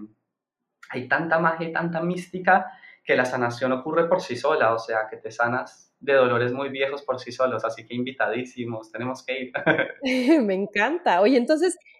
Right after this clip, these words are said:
Speaker 2: ¿ahí descubriste el amor? ¿Lo pediste y llegó?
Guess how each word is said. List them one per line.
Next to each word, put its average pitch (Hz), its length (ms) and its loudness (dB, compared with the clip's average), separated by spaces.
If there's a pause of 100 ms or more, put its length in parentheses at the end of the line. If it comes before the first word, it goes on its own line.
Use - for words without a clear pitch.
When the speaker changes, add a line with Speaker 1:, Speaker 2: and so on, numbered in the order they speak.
(200)
Speaker 2:
¿ahí 226 220 -2
descubriste 233 540 -4
el 233 60 -2
amor? 190 440 -4 (320)
¿Lo 202 180 -2
pediste 226 400 2
y 262 80 0
llegó? 202 560 0